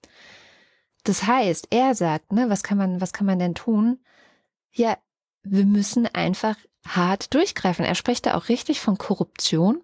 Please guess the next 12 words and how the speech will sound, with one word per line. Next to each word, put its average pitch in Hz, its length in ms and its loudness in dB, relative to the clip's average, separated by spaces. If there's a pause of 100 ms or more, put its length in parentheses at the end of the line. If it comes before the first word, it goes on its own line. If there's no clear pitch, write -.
(120)
also 180 220 2
auf - 260 -4
E-U-Ebene 180 800 0
auch 170 80 -4
von 175 160 -4
Korruption. 190 720 -2 (200)
Er 226 220 2
sagt, 196 300 0
er 165 100 0
sei 175 180 0
sich 170 220 -4
sicher, 202 420 -2